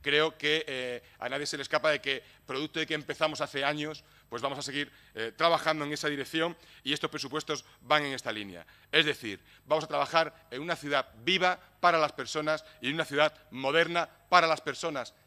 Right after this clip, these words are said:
Ese es, ni más ni menos, que nuestro proyecto de ciudad. Un proyecto de ciudad para todos y para todas las fuenlabreñas. Y eso es el problema que se suscita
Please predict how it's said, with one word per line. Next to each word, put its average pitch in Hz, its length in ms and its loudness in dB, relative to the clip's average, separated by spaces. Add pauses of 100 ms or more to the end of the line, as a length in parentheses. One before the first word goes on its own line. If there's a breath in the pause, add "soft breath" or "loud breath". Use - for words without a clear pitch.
(120)
Ese 156 320 -2
es, 156 140 -10 (140 soft breath)
ni 127 180 -8
más 156 160 2
ni 143 120 -6
menos, 151 340 -4 (160 soft breath)
que 123 120 -6
nuestro 160 320 -4
proyecto 139 480 -6 (180)
de 110 140 -8
ciudad. 117 340 -6 (180 soft breath)
Un 165 120 -10
proyecto 175 280 -4
de 170 80 -2
ciudad 185 340 2 (380 soft breath)
para 147 280 6
todos 180 240 -2
y 180 40 -4
para 165 240 2
todas 175 200 0
las 165 120 -4
fuenlabreñas. 165 600 -4 (280 soft breath)
Y 175 120 -4
eso 196 180 2
es 185 100 -6
el 185 100 -4
problema 185 540 4 (380 loud breath)
que 180 320 0
se 165 160 -6
suscita 170 560 -2